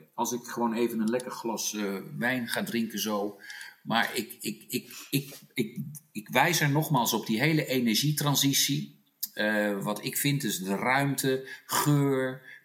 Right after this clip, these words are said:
kleur, eh, beweging of stilte of, of geluid. Eh, eh,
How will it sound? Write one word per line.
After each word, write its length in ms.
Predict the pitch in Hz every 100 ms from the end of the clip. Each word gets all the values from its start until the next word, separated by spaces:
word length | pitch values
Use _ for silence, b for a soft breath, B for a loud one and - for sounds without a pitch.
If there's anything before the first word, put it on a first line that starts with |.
| _
kleur, 840 | - 135 135 135 127 123 120 B B B
eh, 180 | - 107
beweging 560 | 113 107 131 127 - 110
of 140 | 107
stilte 720 | - 143 135 123 - 123 120
of, 240 | 107 104
of 180 | - 107
geluid. 640 | - 113 113 120 123 - -
Eh, 200 | 104 131
eh, 100 | 113